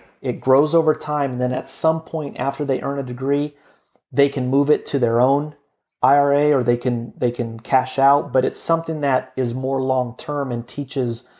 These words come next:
teaches the, the money and investment side of you know, to be quite honest, they don't teach in school.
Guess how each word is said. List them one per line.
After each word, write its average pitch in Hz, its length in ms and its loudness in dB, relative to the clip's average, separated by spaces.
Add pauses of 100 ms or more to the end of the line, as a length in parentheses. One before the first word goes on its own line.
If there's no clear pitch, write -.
(460)
teaches 208 420 2
the, 135 380 4 (140)
the 127 100 2
money 139 400 0
and 127 100 0
investment 123 520 -2
side 117 440 0
of 117 440 -2 (580)
you 131 60 -2
know, 120 260 -2 (140)
to - 80 -12
be 127 100 -2
quite 127 240 2
honest, 131 300 2
they 131 80 2
don't 123 180 2
teach 127 220 -6
in 117 100 -4
school. - 340 -8